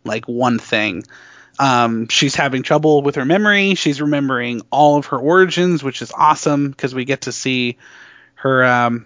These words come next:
her pre-fifty-two origin and her new origin kinda clashing. So anything that shows that the old universe memories are coming back into play,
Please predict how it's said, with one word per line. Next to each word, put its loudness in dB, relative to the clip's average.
her -2
pre-fifty-two 0
origin 4
and 4
her 2
new 8
origin 4
kinda 0
clashing. -2
So 2
anything 0
that 2
shows 2
that -2
the -6
old 2
universe 0
memories 2
are 0
coming 0
back 0
into 0
play, 0